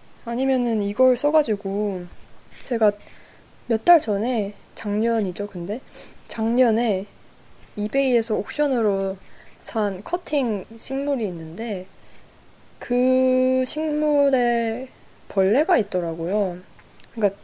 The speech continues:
저, 원래 제 집에 있는 식물에는 잎사귀에 기어다니는 벌레도 하나 없었고, 뿌리파리 뭐 이런 거 날아다니는 것도 하나도 없었는데, 이베이에서 산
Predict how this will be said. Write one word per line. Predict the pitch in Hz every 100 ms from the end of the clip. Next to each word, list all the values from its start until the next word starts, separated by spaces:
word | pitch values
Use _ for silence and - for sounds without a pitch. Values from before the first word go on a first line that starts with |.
| -
저, | - 208 214
원래 | 208 202 254 277
제 | - 202
집에 | - 202 226
있는 | 226 208
식물에는 | 240 262 277 269 220 190 190 190 180 196 - - -
잎사귀에 | 233 - 311 302 247 214
기어다니는 | 208 - 233 240 233 214 202 190
벌레도 | 190 190 190 220 226 208
하나 | 254 294
없었고, | 185 - 185 - 233 214 185 - - - - - -
뿌리파리 | 320 381 - 302 254
뭐 | 214 185
이런 | 180 202 208
거 | 202
날아다니는 | 185 190 240 254 233 208
것도 | 196 190
하나도 | 214 302 302
없었는데, | 185 - 170 165 185 233 180 - - -
이베이에서 | 226 226 302 320 285 269 247 233 220
산 | - 240 214 202 190 196